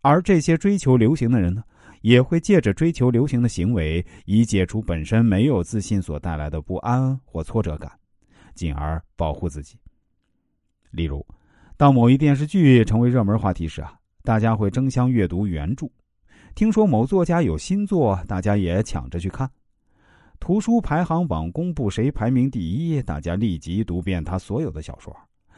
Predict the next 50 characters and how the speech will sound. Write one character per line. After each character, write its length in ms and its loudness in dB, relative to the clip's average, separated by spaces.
想 280 4
成 180 0
为 240 2
另 200 0
一 100 2
个 120 -2
这 80 -2
样 120 0
的 100 -6
人。 280 -14
令 200 0
人 100 -2
意 100 -4
外 120 -4
的 120 -10
是 100 -16
啊， 100 -18
这 160 2
些 260 6
文 440 2
学 260 2
青 240 -4
年 240 2
对 160 0
于 80 0
这 160 -2
些 140 -2
作 200 0
家 160 0
的 120 -4
作 180 0
品 300 -4
内 180 0
涵 320 -2
并 180 -2
不 120 -6
了 180 -12
解， 140 -20
更 180 -8
不 100 -8
用 120 -8
说 160 -8
去 140 -12
了 200 -8
解 200 -10
真 260 -4
正 180 -2
有 160 -4
品 340 -10
味、 280 -6